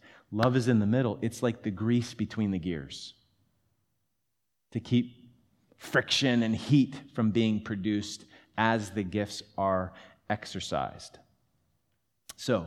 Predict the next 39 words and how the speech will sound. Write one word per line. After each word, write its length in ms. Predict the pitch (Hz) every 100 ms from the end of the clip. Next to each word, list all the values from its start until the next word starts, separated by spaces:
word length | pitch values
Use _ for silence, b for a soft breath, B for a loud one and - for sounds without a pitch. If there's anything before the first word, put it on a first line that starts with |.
| -
love 540 | 92 107 113 113 - - -
is 160 | 104
at 140 | 104 95
the 80 | 90
center 380 | - 113 107 -
of 240 | 98 90
this 180 | 98 92
section, 520 | - 170 170 170 156
and 180 | - 107
it's 160 | 98 95
at 80 | -
the 80 | 90
center 440 | - 95 95 95
of 280 | 85 87 80 - - B B B B -
our 120 | 95
study 440 | - - 104 95 92
this 220 | 90 -
morning. 380 | 110 107 87 76
So 440 | - 120 101 90 - - _ _ _ _ _ _ _ _ -
there's 180 | - 117
lots 220 | 110 -
of 80 | 107
ideas 400 | 101 107 107 107
of 140 | 92
what 160 | 101 101
love 180 | 101
is 160 | 113 107
in 100 | 107
our 120 | 90
culture, 460 | - 113 - 127 131 _
right? 240 | 107 127 98
Do 120 | 104
you 60 |
have 120 | 110 110
a 160 | 101 - -
working 440 | 107 110 - 110
definition 520 | 110 107 113 110 117
of 100 | 104
love? 340 | 110 120 -